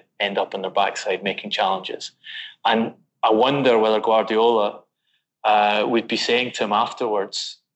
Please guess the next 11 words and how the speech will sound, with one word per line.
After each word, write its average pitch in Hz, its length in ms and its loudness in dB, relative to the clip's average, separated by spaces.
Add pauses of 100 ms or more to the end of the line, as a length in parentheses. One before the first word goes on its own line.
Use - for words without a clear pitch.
"Why 117 420 2
are 135 40 2
you 113 280 -4 (160)
putting 120 280 -4
yourself 113 440 0
in 107 60 -12
a 98 60 -8
position 113 720 -2 (260)
with 104 200 -8
that 104 260 -2
tackle - 560 -2